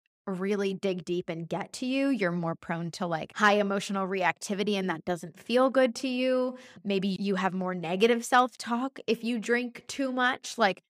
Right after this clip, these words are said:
if you know, say, that alcohol is gonna potentially make this harder for you, maybe you just set a goal of curbing at a certain amount of drinks, or maybe choosing not to drink if you're comfortable with that. Maybe you've got a favorite cousin or uncle or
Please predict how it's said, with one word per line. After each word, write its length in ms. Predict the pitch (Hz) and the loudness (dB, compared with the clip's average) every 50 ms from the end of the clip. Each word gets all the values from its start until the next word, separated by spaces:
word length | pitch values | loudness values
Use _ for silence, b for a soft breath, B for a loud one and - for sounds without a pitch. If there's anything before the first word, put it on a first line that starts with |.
| _ _ | _ _
if 160 | - - 233 - | 2 2 4 4
you 200 | 226 254 262 247 | 2 2 4 6
know, 260 | 247 233 226 226 226 | 6 8 8 8 6
say, 260 | 226 - 226 208 208 | 6 4 4 4 4
that 200 | 196 196 196 - - | 4 2 2 2 4
alcohol 460 | 185 185 185 - 170 170 185 175 175 | 4 4 4 2 0 0 2 2 2
is 240 | 170 170 175 - - - | 2 0 -4 -6 -6 -4
gonna 160 | - 202 175 170 | -2 -2 -2 -2
potentially 680 | - 196 196 - - - - 208 202 - - 202 180 | -6 -8 -10 -10 -10 -8 -6 -6 -4 -4 -2 -2 -2
make 200 | 175 165 - _ | -2 -4 -6 _
this 140 | - 165 - | -10 -10 -6
harder 340 | - - 160 170 - - 190 | -2 -2 0 0 0 -2 -2
for 160 | - - 226 | -2 -2 -2
you, 260 | 226 226 240 247 254 | 0 0 0 0 0
maybe 260 | 226 214 185 190 196 | 0 0 0 0 0
you 100 | 208 226 | -2 -2
just 180 | 190 202 214 - | -2 -4 -4 -2
set 160 | - 202 185 | 0 0 2
a 60 | 185 | 2
goal 340 | 175 - 180 175 170 170 - - | 0 0 0 0 0 -2 -2 -2
of 340 | - 165 165 170 165 156 - - - | -2 0 0 0 -2 -4 -8 -12 -8
curbing 380 | - - 202 190 175 185 185 | -2 0 0 0 0 -2 -2
at 160 | 180 175 156 139 | -2 -2 -2 -4
a 40 | |
certain 300 | 156 - - 175 - 175 | -6 -6 -6 -6 -6 -6
amount 320 | 170 170 165 160 160 - - _ _ _ _ _ - | -4 -4 -4 -4 -6 -8 -14 _ _ _ _ _ -4
of 160 | 180 170 165 | -4 -4 -4
drinks, 400 | - 156 - - - - - - - | -6 -8 -10 -10 -12 -14 -14 -8 -4
or 300 | - 180 170 160 160 170 _ _ _ _ - | -4 -2 -2 -2 -4 -6 _ _ _ _ -6
maybe 220 | 196 185 170 185 | -4 -4 -2 -4
choosing 340 | 185 - - 175 - 156 156 | -4 -6 -6 -6 -6 -8 -10
not 220 | 143 52 50 - - | -10 -12 -12 -12 -12
to 140 | - 160 | -12 -10
drink 280 | - - 107 - 190 - - | -10 -10 -10 -10 -12 -12 -12
if 160 | - - - | -10 -8 -6
you're 80 | 170 160 | -6 -6
comfortable 500 | - - - 165 - - 156 - 151 139 | -6 -8 -10 -10 -10 -10 -10 -8 -8 -10
with 160 | 127 - 190 | -10 -2 2
that. 340 | 262 262 262 262 262 254 B B B B B B B B - | 6 6 6 6 4 0 B B B B B B B B 2
Maybe 280 | 220 233 233 240 254 | 4 4 6 6 4
you've 260 | 247 233 233 226 226 | 2 2 0 0 2
got 320 | - 208 196 196 190 185 190 _ - | 4 4 6 6 6 4 2 _ -2
a 580 | 190 190 185 190 190 185 185 185 185 180 175 - - | 0 2 2 2 2 0 0 -2 -2 -2 -4 -6 -6
favorite 580 | - - 208 196 196 185 170 190 202 185 180 _ - | -4 -2 0 0 0 0 0 2 0 0 0 _ -4
cousin 380 | - 226 233 208 202 208 196 | 0 2 2 4 4 2 2
or 160 | 196 196 190 - - | 2 0 0 0 0
uncle 480 | 233 233 226 202 226 214 202 202 196 - - | 2 2 2 2 4 4 4 4 4 2 0
or 320 | 202 196 196 190 185 | 0 0 0 0 0